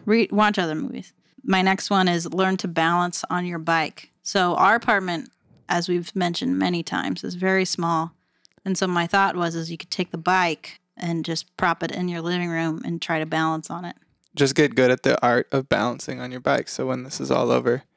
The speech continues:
Speaker 2: you can go to a stop sign on your bike
Speaker 1: And just
Speaker 2: and
Speaker 1: s-,
Speaker 2: not
Speaker 1: sit
Speaker 2: put your
Speaker 1: there.
Speaker 2: feet down.
Speaker 1: Yeah. That'd be pretty cool.
Speaker 2: People who do that, they get respect.
Speaker 1: Yeah. The next one I have is try to understand where all the bunnies came from here in Seattle.
Speaker 2: Mm.
Speaker 1: That's new, right?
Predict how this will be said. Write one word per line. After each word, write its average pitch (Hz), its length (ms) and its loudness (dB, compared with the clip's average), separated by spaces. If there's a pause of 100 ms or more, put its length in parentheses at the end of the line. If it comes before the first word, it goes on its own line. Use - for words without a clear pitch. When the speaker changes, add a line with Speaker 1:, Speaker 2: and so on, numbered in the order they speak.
(140)
Speaker 2:
you 131 100 -4
can 127 140 -12
go 117 220 4
to - 100 2
a - 60 0
stop - 320 0
sign - 400 -4
on - 160 -2
your - 100 -4
bike - 460 -2
Speaker 1:
And 180 120 -2
just 170 180 -4
Speaker 2:
and 123 180 0
Speaker 1:
s-, 123 40 -6
Speaker 2:
not 117 200 2
Speaker 1:
sit 180 120 -2
Speaker 2:
put - 120 -6
your 160 120 -2
Speaker 1:
there. 170 100 -2
Speaker 2:
feet - 200 -12
down. 110 220 -14 (180)
Speaker 1:
Yeah. 170 240 -6 (420)
That'd 185 220 -2
be 165 80 -4
pretty - 240 -12
cool. - 260 -14 (180)
Speaker 2:
People 151 300 4
who 135 80 4
do - 180 0
that, 135 280 2 (240)
they 131 140 4
get 139 140 -2
respect. - 560 -6 (420)
Speaker 1:
Yeah. 170 240 -2 (480)
The 190 120 0
next 190 280 0
one 190 80 4
I 185 80 2
have 180 240 2
is - 160 -2
try 190 180 0
to 190 80 4
understand 180 480 2
where 175 100 2
all 170 120 2
the 165 80 -2
bunnies 165 380 2
came 269 220 4
from 285 300 4 (320)
here 226 200 0
in 233 120 2
Seattle. 254 400 0 (200)
Speaker 2:
Mm. 135 340 -2 (380)
Speaker 1:
That's - 260 -8
new, 175 240 2
right? 190 300 0